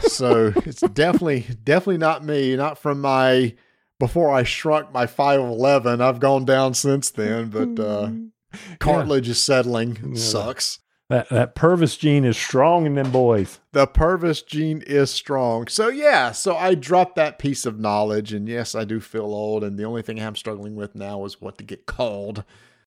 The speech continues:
Speaker 1: It's that picking of the name. Vanessa's already picked out something. I don't even know what it is. I can't remember what it was.
Speaker 2: So I heard a story recently about names where people are, you know, the names of the pa-,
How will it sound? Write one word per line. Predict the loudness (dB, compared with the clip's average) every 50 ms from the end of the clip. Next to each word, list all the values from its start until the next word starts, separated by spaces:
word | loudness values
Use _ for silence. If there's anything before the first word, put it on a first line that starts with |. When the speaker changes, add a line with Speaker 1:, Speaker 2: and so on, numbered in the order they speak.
| _
Speaker 1:
It's | -20 -10 -6
that | -6 -6 -6 -6 _
picking | -4 -4 -4 -4 -4 -8 -8
of | -6 -6 -6
the | -6 -6
name. | -6 -6 -6 -6 -8 -8 -8 -8 -8 -10 -12 -16 _ _ _
Vanessa's | -2 -2 0 0 0 0 0
already | 0 0 0
picked | -2 -4 -4 -2
out | -4 -4 -4
something. | -6 -4 -4 -4
I | -2
don't | -2 -2 -4
even | -4 -6 -6
know | -6 -6
what | -6 -6 -6
it | -6 -6
is. | -6 -6 -6 -8 -10
I | -12
can't | -12 -12 -10 -10
remember | -12 -14 -12 -12
what | -12 -12
it | -10
was. | -8 -8 -6 -6 -8 -10 -12 -18 _ _ _ _ _ _ _ -10
Speaker 2:
So | -2 2 4 4
I | 4 4
heard | 4 2 0 0 0
a |
story | -2 -4 -2 0 2 4 4
recently | 4 4 2 2 0 0 2 0 0
about | 2 2 2 2 0 -2 -2 -2
names | 0 2 4 4 4 4 4 2 2 0 -2 0
where | 2 4 4 6 6 4 4 2
people | 0 -2 0 0 0 2 2 2 2 2 2
are, | 2 2 2 4 4 4 2 2 2 0
you | 0
know, | 2 2 0 -2
the | -2 -2 0
names | 2 4 4 6 4 4 2 2 0
of | 0 -2
the | -2 -4
pa-, | -8 -8 -12 -14 -14